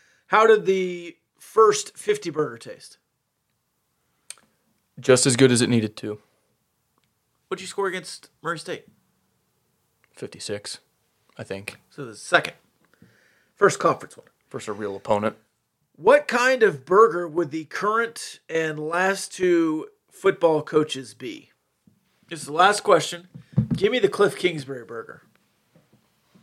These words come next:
Speaker 1: That thing has a hundred toppings on it.
Speaker 2: A lot of eye candy.
Speaker 1: It's a real thin patty,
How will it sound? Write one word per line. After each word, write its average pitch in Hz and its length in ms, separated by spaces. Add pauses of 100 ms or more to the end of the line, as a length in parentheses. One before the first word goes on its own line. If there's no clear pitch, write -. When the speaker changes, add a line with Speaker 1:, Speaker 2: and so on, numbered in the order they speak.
(1300)
Speaker 1:
That 226 160
thing 233 140
has 185 180
a 160 60
hundred 185 260
toppings 131 380
on 110 160
it. - 880 (280)
Speaker 2:
A - 40
lot 131 180
of 127 60
eye 123 140
candy. 135 420 (140)
Speaker 1:
It's 190 220
a 175 60
real 220 200
thin 226 400
patty, 165 460